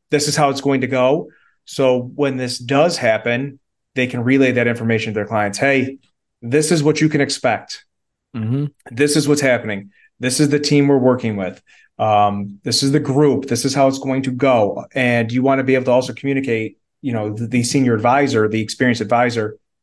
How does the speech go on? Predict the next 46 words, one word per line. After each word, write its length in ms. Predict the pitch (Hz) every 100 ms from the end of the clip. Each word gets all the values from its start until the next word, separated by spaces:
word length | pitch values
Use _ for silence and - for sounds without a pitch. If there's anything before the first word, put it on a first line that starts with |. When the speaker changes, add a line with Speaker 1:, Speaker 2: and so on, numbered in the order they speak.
| _ _ _
Speaker 1:
"I'm 220 | 113 127 139
sticking 340 | 135 135 131
around 300 | 123 120 123
for 360 | 120 113 113 -
X 240 | 117 117
time 400 | - 113 107 101
and 360 | 110 110 104 101 _ _ _
my 260 | 131 120 117
staff 480 | 113 143 139 135 135
is 80 | 123
sticking 320 | 127 120 117
around 360 | 110 110 113 110
as 120 | 104
well." 440 | 110 98 92 92 _ _ _ _ _ _ _
Um, 460 | 117 110 104 101 104
because 600 | - 139 135 120 - - -
it's, 200 | 117 -
again, 300 | 127 143 139
like 180 | 117 117
we 60 | 120
said, 360 | 151 110 - -
it's 180 | 117 123
not 160 | 131
just 220 | 139 131
the 100 | 131
experienced 460 | 117 - 131 131 127
advisor 360 | 117 120 120 117
and 60 |
their 80 | 98
staff. 520 | - 117 127 95 95 -
It's 500 | 143 - - - - _ _ _ _ _ _ _
one 360 | - 110 117 139
hundred 180 | 139 135
and 100 | 123
fifty 220 | 139 131
households 560 | 120 135 135 117 107 110
or 100 | 110
three 300 | - 156 165
hundred 240 | 156 135
households, 560 | 135 147 147 113 107 123
whatever 280 | 139 151
it 100 | 131
may 240 | 135 139 123
be, 320 | 160 156 127
who 60 | 143
are 180 | 139